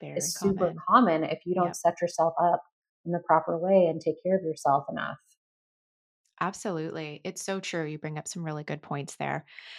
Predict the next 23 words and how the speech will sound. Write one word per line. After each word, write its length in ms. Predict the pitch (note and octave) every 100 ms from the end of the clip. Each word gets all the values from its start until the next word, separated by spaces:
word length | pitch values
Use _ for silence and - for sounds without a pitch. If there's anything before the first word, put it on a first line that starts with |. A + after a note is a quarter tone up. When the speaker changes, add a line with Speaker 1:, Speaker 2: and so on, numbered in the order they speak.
| -
Speaker 1:
And 200 | G#3 G3
so 100 | G#3
you 220 | F#3+ F#3+
had 400 | F3+ - F3 F#3+
that 180 | A3+ -
molar 240 | F#3+ F3+
pregnancy, 800 | F3+ F3+ D#3+ D3 - C#3 C#3 G3 _
and 160 | E3+ D#3+
then 260 | D#3+ D#3+ -
after 300 | D#3 E3 A3
that 260 | A3 A3+ -
was 280 | G#3+ G#3 -
when 120 | F#3+
you 100 | F#3
had 200 | F3+ E3
an 120 | E3
ectopic 500 | D#3+ - E3 F#3+ -
pregnancy? 480 | G3+ G3+ G#3+ - B3
Speaker 2:
Yep. 220 | - - _ _ _ _ _ _ _ _
Speaker 1:
And 360 | F#3+ F#3 E3 E3
then 240 | F3 E3+
after 600 | - E3 G#3+ B3+ - E3+
that 500 | D#3+ C#3 C#3 D#3+ G#3+